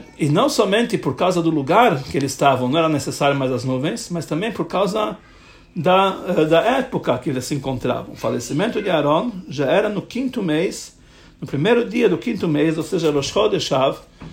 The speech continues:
que já é uma época que o calor fica mais fraco, porque a partir de quinze de Av em diante, o sol fica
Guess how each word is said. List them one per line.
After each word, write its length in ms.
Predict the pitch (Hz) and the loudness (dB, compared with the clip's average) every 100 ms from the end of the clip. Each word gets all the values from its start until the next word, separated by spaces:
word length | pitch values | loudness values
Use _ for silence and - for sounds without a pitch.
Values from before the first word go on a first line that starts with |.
| - - - - - | -20 -20 -20 -20 -8
que 440 | - 233 269 240 190 | 0 2 2 -2 -2
já 260 | 156 180 | 2 4
é 60 | 190 | 2
uma 220 | 190 180 | 2 4
época 580 | 233 277 202 190 190 196 190 | 4 2 0 2 0 -2 -4
que 440 | - 208 220 214 - | -2 0 0 -2 -6
o 80 | 170 | -4
calor 580 | - 165 202 254 185 185 | 2 4 6 6 4 2
fica 300 | 190 190 202 | -2 -2 -2
mais 220 | 196 - | -4 -2
fraco, 400 | 202 196 - - - - - - - | 0 -2 -4 -18 -20 -20 -20 -20 -16
porque 200 | - 127 | -10 -4
a 60 | 151 | -2
partir 360 | 156 127 226 233 | -2 -2 -2 -2
de 80 | |
quinze 300 | 196 220 202 | -4 -2 -2
de 100 | 170 | 2
Av 200 | 170 185 | 2 2
em 60 | 185 | 2
diante, 500 | 185 233 262 226 220 | 2 2 0 -4 -6
o 100 | - | -6
sol 520 | 160 - 240 254 151 123 | -6 -2 2 4 2 -2
fica 580 | - 139 170 185 196 | -6 -2 0 -2 -4